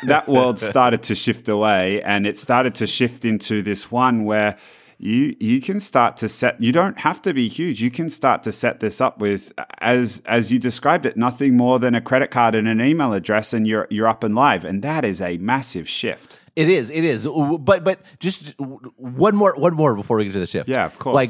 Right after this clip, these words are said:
Speaker 2: if you go
Speaker 1: Sorry,
Speaker 2: back to,
Speaker 1: I'm trying
Speaker 2: no,
Speaker 1: to
Speaker 2: no,
Speaker 1: dr-
Speaker 2: no, it's okay. I, I, I, you, you, usually you do a good job weeding out, but I'm, I'm being
Speaker 1: I
Speaker 2: stuck in the mud here.
Speaker 1: Uh, yeah.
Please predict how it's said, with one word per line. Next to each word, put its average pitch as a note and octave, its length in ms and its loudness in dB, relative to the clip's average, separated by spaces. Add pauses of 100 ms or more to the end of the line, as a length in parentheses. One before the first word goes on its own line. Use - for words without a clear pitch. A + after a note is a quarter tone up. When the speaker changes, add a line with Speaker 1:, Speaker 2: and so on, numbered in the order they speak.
(100)
Speaker 2:
if C#3+ 140 0
you D3 80 0
go C3 120 4
Speaker 1:
Sorry, B2+ 320 6
Speaker 2:
back A2+ 80 -2
to, B2 40 2
Speaker 1:
I'm C3 120 2
trying D3 240 2
Speaker 2:
no, C#3+ 60 2
Speaker 1:
to F#3 60 6
Speaker 2:
no, F3+ 140 6
Speaker 1:
dr- - 360 -12
Speaker 2:
no, D#3 180 6
it's D3 120 2
okay. B2 320 -2
I, B2 100 2
I, B2 180 2
I, B2+ 180 2
you, A#2+ 240 -2
you, B2+ 160 0
usually C#3 380 0
you A#2+ 180 0
do A#2+ 140 0
a - 20 0
good G#2 160 -2
job G2 200 2
weeding G2 220 -2
out, E2+ 160 0
but E2 100 -4
I'm, E2+ 140 -2
I'm F2 140 -4
being F#2+ 160 -4
Speaker 1:
I - 20 -8
Speaker 2:
stuck - 380 -6
in F2+ 80 -6
the E2 80 -4
mud E2 180 -4
here. D#2 180 -8
Speaker 1:
Uh, A2 120 -4
yeah. F#2 160 -6